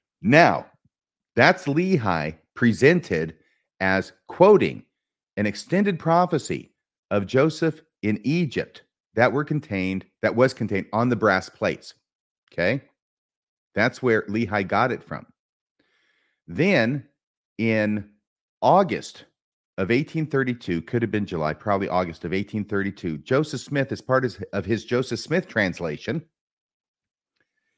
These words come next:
in which he was gonna restore all those plain and precious parts of the Bible that had been lost, like, obviously, this prophecy, right? Lehi couldn't be quoting it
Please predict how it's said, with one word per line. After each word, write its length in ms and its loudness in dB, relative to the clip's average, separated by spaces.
in 140 2
which 140 0
he 60 0
was 140 0
gonna 160 2
restore 480 2
all 60 4
those 120 -2
plain 240 -2
and 160 -4
precious 320 -2
parts 280 -2
of 80 -10
the 60 -4
Bible 340 0
that 100 -2
had 100 -2
been 200 -4
lost, 420 -2
like, 400 -2
obviously, 640 -4
this 320 -6
prophecy, 480 -2
right? 280 -2
Lehi 320 2
couldn't 240 -2
be 220 -2
quoting 420 0
it 180 -10